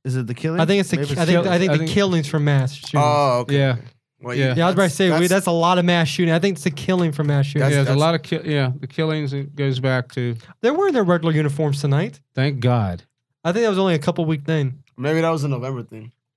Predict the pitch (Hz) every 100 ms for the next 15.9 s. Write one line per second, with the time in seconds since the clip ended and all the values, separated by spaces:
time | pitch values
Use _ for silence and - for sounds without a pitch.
0 | _ - 147 156 147 - 165 143 139 208
1 | 214 196 214 233 127 180 - 208 214 208
2 | 165 180 202 190 226 196 202 - 190 -
3 | 175 160 185 175 139 147 139 156 151 143
4 | 147 135 135 - 135 131 - 139 127 127
5 | 123 123 120 127 123 - _ - 139 131
6 | 120 120 170 240 190 196 160 170 220 226
7 | - 185 185 180 165 185 151 - _ _
8 | - 156 - 151 151 143 139 135 147 143
9 | - 151 143 151 131 135 131 117 147 113
10 | 131 139 127 131 123 113 131 123 - 131
11 | 127 123 120 - - 127 123 127 123 -
12 | 120 117 117 127 120 120 120 113 127 117
13 | 117 123 110 - 196 170 143 185 226 151
14 | 151 147 160 147 143 143 160 143 196 202
15 | 131 127 127 120 - 120 113 104